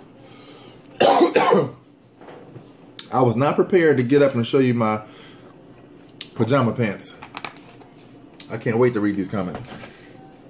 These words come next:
Look at, look at, look at Montel Jordan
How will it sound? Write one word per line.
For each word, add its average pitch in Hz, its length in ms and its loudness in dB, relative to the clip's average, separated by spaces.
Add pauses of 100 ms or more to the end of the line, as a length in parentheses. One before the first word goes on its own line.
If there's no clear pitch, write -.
(600)
Look 147 120 -8
at, 123 280 0
look 214 140 0
at, 151 120 0 (280)
look 349 200 0
at 143 80 4
Montel 151 580 2
Jordan 123 500 2